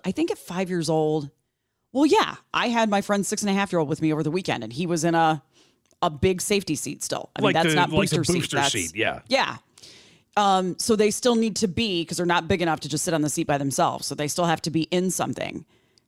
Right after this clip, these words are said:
Speaker 1: Why are they not? Why is nobody? I, I just, this could have been so much worse than it was.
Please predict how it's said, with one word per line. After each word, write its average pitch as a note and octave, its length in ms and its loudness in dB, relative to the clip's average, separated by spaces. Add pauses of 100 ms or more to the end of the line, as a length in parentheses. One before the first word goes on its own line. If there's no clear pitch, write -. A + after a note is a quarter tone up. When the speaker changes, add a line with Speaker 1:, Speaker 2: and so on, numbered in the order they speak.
(760)
Speaker 1:
Why F3 280 2
are G3 120 2
they F3 180 2
not? C#3+ 440 2
Why D3+ 200 0
is F3 220 2
nobody? D#3 540 0 (640)
I, F#3 140 -2
I G3 120 2
just, F#3+ 340 0
this G3+ 160 0
could G3+ 120 -2
have F#3+ 80 4
been F#3 180 2
so - 140 -4
much E3 180 -2
worse D#3 200 -2
than D#3+ 100 2
it C#3+ 80 0
was. C#3 380 0